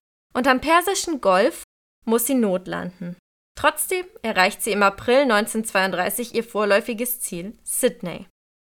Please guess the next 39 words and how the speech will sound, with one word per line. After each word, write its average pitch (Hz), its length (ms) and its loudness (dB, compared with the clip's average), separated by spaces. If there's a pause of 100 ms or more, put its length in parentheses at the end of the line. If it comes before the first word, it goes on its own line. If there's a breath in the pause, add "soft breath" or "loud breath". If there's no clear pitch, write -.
(360)
Dort 233 460 6
wird 226 160 4
ihr 220 100 6
Leichtflugzeug 226 880 0
in 208 180 -6
Einzelteile 240 680 -2
zerlegt 262 480 -4
und 226 160 -4
per - 160 -2
Schiff 349 320 -2
nach 247 240 0
Panama 220 400 2
transportiert, 185 800 -4 (340)
denn 277 140 6
die 285 80 4
Route 370 340 2
über 320 200 2
den 285 180 0
Ozean 262 580 0
ist - 220 -6
für 233 80 0
das 202 180 2
Leichtflugzeug 214 880 -4
zu - 80 -6
lang. 254 320 -4 (960)
Mit 226 120 0
dem 262 120 2
Flugzeug 381 640 2
geht 277 140 -2
es 226 120 -6
über 208 180 0
Kolumbien 311 560 0
und 214 200 -2
Chile 285 500 2
weiter 247 280 2
bis 233 200 -10
nach 208 140 -6
Buenos 196 340 -4
Aires, 277 480 0